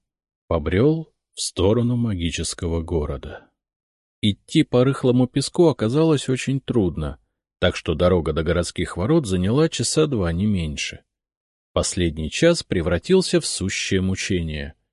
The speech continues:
Высокая каменная стена, окружавшая город непрерывно, маячила перед глазами,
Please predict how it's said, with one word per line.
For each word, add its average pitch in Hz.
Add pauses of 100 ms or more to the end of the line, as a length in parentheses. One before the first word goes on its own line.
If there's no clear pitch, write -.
(640)
Высокая 82
каменная 80
стена, 151
окружавшая 92
город 90
непрерывно, 143
маячила 120
перед 110
глазами, 110